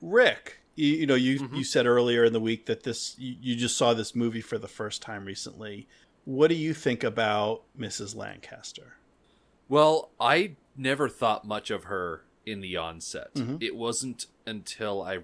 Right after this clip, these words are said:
Speaker 2: really started listening to the podcast that I started to see the nefarious underpinnings of her character. The whole idea that she could very well be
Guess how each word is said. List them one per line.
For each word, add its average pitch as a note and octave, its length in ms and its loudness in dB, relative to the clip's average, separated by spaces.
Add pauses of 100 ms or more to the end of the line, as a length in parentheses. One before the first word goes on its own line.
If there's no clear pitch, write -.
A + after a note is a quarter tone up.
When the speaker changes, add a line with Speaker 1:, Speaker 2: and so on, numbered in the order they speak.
Speaker 2:
really F#2+ 360 -8
started F#2 380 -8
listening F2+ 380 -12
to F#2 80 -16
the D#2+ 100 -20
podcast G2+ 720 -4
that G2 180 -6
I F2+ 160 -6
started G2 540 -6
to F#2 340 -10 (420)
see C3+ 640 -4
the A2+ 120 -4
nefarious G#2+ 840 -2
underpinnings A2+ 1040 -8
of G2+ 180 -8
her G2 120 -6
character. G2+ 640 -2 (720)
The G#2 280 -6
whole A2 320 -2
idea G#2 500 -4
that F2+ 280 -8 (540)
she - 300 -4
could B2+ 260 -2
very A#2 380 0
well B2+ 360 0
be G#2+ 680 -4